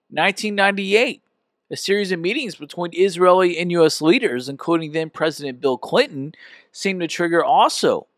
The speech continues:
economic and natural upheavals, including sharp drops in the Dow Jones average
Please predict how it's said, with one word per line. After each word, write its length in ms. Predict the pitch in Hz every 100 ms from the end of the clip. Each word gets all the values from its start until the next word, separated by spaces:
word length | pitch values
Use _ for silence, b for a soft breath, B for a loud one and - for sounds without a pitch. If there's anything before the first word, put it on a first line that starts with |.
| _ _ -
economic 600 | 160 165 139 143 147 135
and 120 | 131
natural 440 | 139 139 - 131 120
upheavals, 580 | 127 - 131 147 190 190
including 400 | 151 - 165 151
sharp 640 | - - - - 196 320
drops 600 | 214 147 123 135 - - b b b b
in 80 |
the 80 | 139
Dow 260 | 139 147 143
Jones 380 | 123 143 135 127
average 420 | 135 175 247